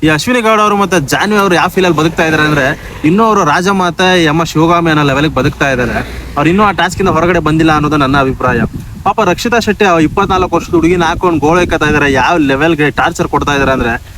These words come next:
ಆ ಹುಡುಗಿನ ಆದಷ್ಟು ಇವ್ರ ಕೈಲಿ ಎಷ್ಟಾಗುತ್ತೋ ಅಷ್ಟು ಕುಗ್ಸುವಂತ ಪ್ರಯತ್ನ ನಡೀತಾ ಇದೆ ಬಿಗ್ ಬಾಸ್ ಮನೇಲಿ ಅಂತ ಹೇಳ್ಬೋದು. ನಿನ್ನೆ ಎಪಿಸೋಡಿಗೆ ಬರೋದಾದ್ರೆ, ನಿನ್ನೆ ಎಪಿಸೋಡಲ್ಲಿ ರಕ್ಷಿತಾ ಶೆಟ್ಟಿ ಅಂದ್ರೆ ಮ-, ನಾಮಿನೇಟ್ ಮಾಡಿರ್ತಾರೆ ಯಾರು, ನಮ್ಮ ರಕ್ಷಿತಾ ಶೆಟ್ಟಿ ಅವರು ಜಾನ್ವಿ ಅವ್ರನ್ನ. And ಜಾನ್ವಿ ಅವರು ಕೂಡ ರಿಪೀಟ್ ಅವ್ರನ್ನೇ ಮಾಡ್ತಾರೆ. So ರಕ್ಷಿತಾ ಶೆಟ್ಟಿ ಮಾತಾಡ್ತಾರೆ,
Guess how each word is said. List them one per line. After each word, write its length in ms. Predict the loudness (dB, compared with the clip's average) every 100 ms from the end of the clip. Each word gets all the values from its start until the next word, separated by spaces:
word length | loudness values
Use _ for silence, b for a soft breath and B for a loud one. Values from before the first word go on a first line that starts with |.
| B -2
ಆ 20 |
ಹುಡುಗಿನ 280 | 0 2 2
ಆದಷ್ಟು 600 | 0 0 0 -2 -2 -2
ಇವ್ರ 160 | 0 2
ಕೈಲಿ 200 | 2 0
ಎಷ್ಟಾಗುತ್ತೋ 380 | 0 0 0 0
ಅಷ್ಟು 180 | -2
ಕುಗ್ಸುವಂತ 460 | -4 -4 0 0 0
ಪ್ರಯತ್ನ 380 | 0 -2 -2 -2
ನಡೀತಾ 300 | -2 0 0
ಇದೆ 100 | -2
ಬಿಗ್ 180 | -2 -4
ಬಾಸ್ 220 | -4 -2
ಮನೇಲಿ 200 | -2 -2
ಅಂತ 160 | -4
ಹೇಳ್ಬೋದು. 440 | -6 -6 -4 -4 -4 -10 B B B B -4
ನಿನ್ನೆ 180 | 0 2
ಎಪಿಸೋಡಿಗೆ 400 | 0 0 0 0
ಬರೋದಾದ್ರೆ, 360 | 2 2 2 2
ನಿನ್ನೆ 220 | 2 2
ಎಪಿಸೋಡಲ್ಲಿ 800 | 0 0 2 2 2 0 -2 -6 -18 -16 -14 -14 -14 -16 -6 -4
ರಕ್ಷಿತಾ 320 | -2 0 0
ಶೆಟ್ಟಿ 260 | 0 -2
ಅಂದ್ರೆ 200 | 0 0
ಮ-, 100 | 2 2 2 2
ನಾಮಿನೇಟ್ 380 | 0 0 0 0
ಮಾಡಿರ್ತಾರೆ 420 | 0 0 0 0
ಯಾರು, 240 | 2 2
ನಮ್ಮ 180 | 2 2
ರಕ್ಷಿತಾ 320 | 0 -2 -2
ಶೆಟ್ಟಿ 220 | 0 0
ಅವರು 120 | 0 0
ಜಾನ್ವಿ 280 | 0 0
ಅವ್ರನ್ನ. 180 | 0 0 0
And 140 | 0 -4 B -8
ಜಾನ್ವಿ 320 | -2 0 2 2
ಅವರು 160 | 2
ಕೂಡ 120 | 2 2
ರಿಪೀಟ್ 340 | 2 0 0 0
ಅವ್ರನ್ನೇ 240 | 0 0
ಮಾಡ್ತಾರೆ. 380 | 0 0 -2 -2
So 260 | -2 0
ರಕ್ಷಿತಾ 260 | 0 0 0
ಶೆಟ್ಟಿ 220 | 2 0
ಮಾತಾಡ್ತಾರೆ, 540 | 0 0 -2 -2 -2